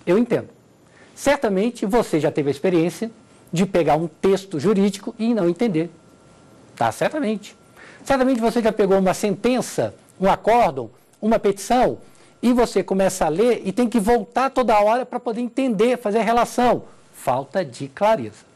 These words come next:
Então, o primeiro aspecto fundamental para uma boa linguagem jurídica,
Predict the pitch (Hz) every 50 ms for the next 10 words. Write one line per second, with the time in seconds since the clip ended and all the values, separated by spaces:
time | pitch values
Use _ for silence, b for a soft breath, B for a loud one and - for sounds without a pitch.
0 | _ _ _ _ _ _ - - 302 285 - 262 233 240 240 220 202 - - 226
1 | 220 220 - - - 285 269 247 226 226 214 180 - - 165 170 185 190 190 -
2 | _ _ _ _ _ _ _ _ - 185 196 196 170 143 120 113 123 196 247 262
3 | 254 240 220 196 208 185 165 190 196 202 170 170 196 214 180 147 120 - - -
4 | - 120 107 98